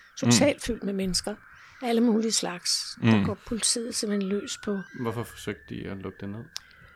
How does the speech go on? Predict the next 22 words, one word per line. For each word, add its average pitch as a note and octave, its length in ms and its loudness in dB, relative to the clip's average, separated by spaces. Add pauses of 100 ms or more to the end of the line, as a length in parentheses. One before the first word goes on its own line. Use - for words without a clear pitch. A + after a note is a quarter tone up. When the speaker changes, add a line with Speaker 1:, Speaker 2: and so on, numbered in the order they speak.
(400)
Speaker 1:
Ja, A#3+ 40 0 (440)
det A3+ 100 2
ved F#3+ 120 2
jeg G3+ 160 -2
ikke. - 160 -12 (680)
Speaker 2:
Ja, A#2 80 2 (500)
det F#2+ 100 -6
er F2 40 -4
ikke. E2+ 160 -10 (200)
Speaker 3:
De A2+ 40 0
Speaker 1:
Det B2 100 4
Speaker 3:
tænkte, G#2 320 -2
de F#2+ 60 -12
tænkte G2 220 -4
bare, F#2 140 -4
"Det G2 120 -6
skal - 240 -6
fandme F#2+ 280 -4
ikke F#2 120 -10
være - 200 -4
der." - 60 -8 (240)
Speaker 1:
Nej. - 560 -12